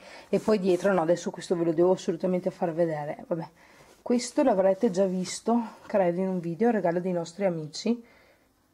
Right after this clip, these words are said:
Guardate la felpina con il suo jeans di H and M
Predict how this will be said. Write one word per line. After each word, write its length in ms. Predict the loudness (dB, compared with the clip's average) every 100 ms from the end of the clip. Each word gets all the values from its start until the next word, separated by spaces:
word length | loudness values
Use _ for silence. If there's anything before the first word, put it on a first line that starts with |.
| _ _ _ _ _ _
Guardate 520 | -2 0 0 -6 -6
la 100 | -6
felpina 800 | -4 -4 -4 -6 -8 -4 -2 -4 -6 _ -20 _ _ _ _
con 420 | -4 -2 -2 -8 -16 _ -4
il 140 | -4
suo 280 | -4 -6 -6
jeans 520 | -4 -6 -6 0 2 2 -6 _ _ _ -20 _ _ -10
di 240 | -6 -4
H 160 | -4 -4
and 220 | -4 -6
M 300 | 0 0